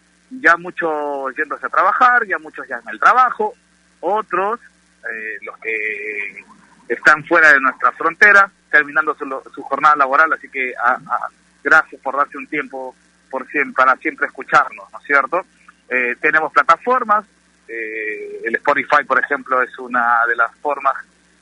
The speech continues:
eh, en la cual llegamos hacia ustedes, así que gracias por, por, por estar siempre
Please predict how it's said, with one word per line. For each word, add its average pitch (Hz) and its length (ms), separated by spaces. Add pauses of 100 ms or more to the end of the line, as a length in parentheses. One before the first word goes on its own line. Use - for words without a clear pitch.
(200)
eh, 123 200
en 135 60
la 131 100
cual 170 200
llegamos 160 360
hacia 143 220
ustedes, 110 400 (160)
así 139 140
que 135 180
gracias 143 320
por, 127 300
por, 131 340
por 135 180
estar 147 280
siempre 151 480